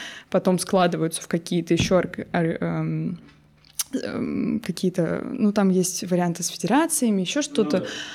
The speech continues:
Speaker 1: Вот, но как бы так или иначе, как будто бы вплоть до мировых масштабов это все вот из, из маленьких коммун там, или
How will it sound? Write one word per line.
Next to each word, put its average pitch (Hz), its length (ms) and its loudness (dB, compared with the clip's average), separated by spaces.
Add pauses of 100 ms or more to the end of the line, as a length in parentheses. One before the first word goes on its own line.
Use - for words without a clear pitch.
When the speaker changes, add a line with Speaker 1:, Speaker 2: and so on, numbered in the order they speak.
(220)
Speaker 1:
Вот, 185 440 4
но 202 340 4
как 170 160 0
бы 175 320 2
так 202 220 2
или 185 100 6
иначе, 311 380 6
как 190 180 2
будто 254 320 4
бы 185 540 4
вплоть 220 420 4
до 190 380 6
мировых 190 460 4
масштабов 262 540 2
это 190 120 0
все 185 560 4
вот 170 160 -2
из, 175 200 -2
из 190 140 2
маленьких 185 640 0
коммун 349 480 4 (160)
там, 185 420 0
или 170 340 -2